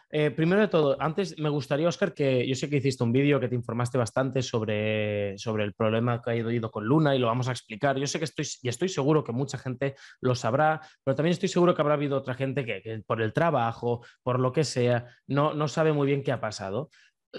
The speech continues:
y hasta qué punto ha podido pasar. Nosotros vamos a deciros lo que hemos podido indagar que ha pasado, ¿vale? Y lo que creemos que ha pasado también,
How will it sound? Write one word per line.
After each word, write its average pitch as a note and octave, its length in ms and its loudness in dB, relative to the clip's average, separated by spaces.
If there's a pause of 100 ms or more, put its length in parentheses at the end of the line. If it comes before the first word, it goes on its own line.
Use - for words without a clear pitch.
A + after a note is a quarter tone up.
(120)
y F#3+ 340 2
hasta C3 260 -4
qué D3 120 0
punto C#3+ 320 -2
ha C3 80 -2
podido A#2+ 320 -4
pasar. - 340 -12 (140)
Nosotros D3 420 0
vamos D3 240 0
a C#3 60 0
deciros A2 560 -6 (220)
lo C3+ 340 2
que A#2 340 -4 (840)
hemos D#3+ 280 2
podido C#3 360 2
indagar B2 400 0
que A#2+ 80 -4
ha A2 80 -6
pasado, F3+ 540 -2 (840)
¿vale? B2 300 -2
Y D#3 120 2
lo C3+ 180 2
que D3+ 120 0
creemos B2 500 -2
que - 100 -12
ha G2 80 -12
pasado G2 380 -10
también, G2 360 -12